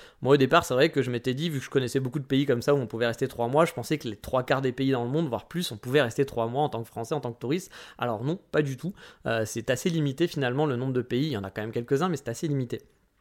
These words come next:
Par exemple, il y a certains qui vont me permettre de rester qu'un mois en vacances,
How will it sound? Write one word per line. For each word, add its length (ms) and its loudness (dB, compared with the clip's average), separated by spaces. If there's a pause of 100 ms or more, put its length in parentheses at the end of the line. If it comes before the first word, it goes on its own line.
(360)
Par 120 -2
exemple, 300 2
il 20 4
y 20 8
a 60 4
certains 260 2
qui 160 -4
vont 140 -4
me 80 -6
permettre 260 2
de 60 0
rester 300 0
qu'un 180 2
mois 260 -2 (340)
en 120 0
vacances, 480 0